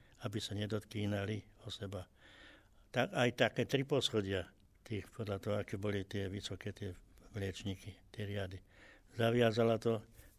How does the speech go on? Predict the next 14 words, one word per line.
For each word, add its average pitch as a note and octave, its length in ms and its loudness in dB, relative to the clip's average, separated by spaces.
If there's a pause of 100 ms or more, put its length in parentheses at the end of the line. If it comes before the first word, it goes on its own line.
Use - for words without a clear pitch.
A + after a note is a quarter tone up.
(120)
na G#2 160 -2
vrchu, G#2+ 320 -6 (320)
to G#2+ 160 -14
plachotky, A2+ 480 -4
tie - 160 -6
biele G#2 240 -2
plachotky, G#2 560 -4
tak, G#2+ 160 -10
také, F#2+ 320 -12
čo - 160 -12
majú F#2+ 240 -8
také F#2+ 360 -12 (280)
do G#2 160 -6
ruky. G#2 400 -6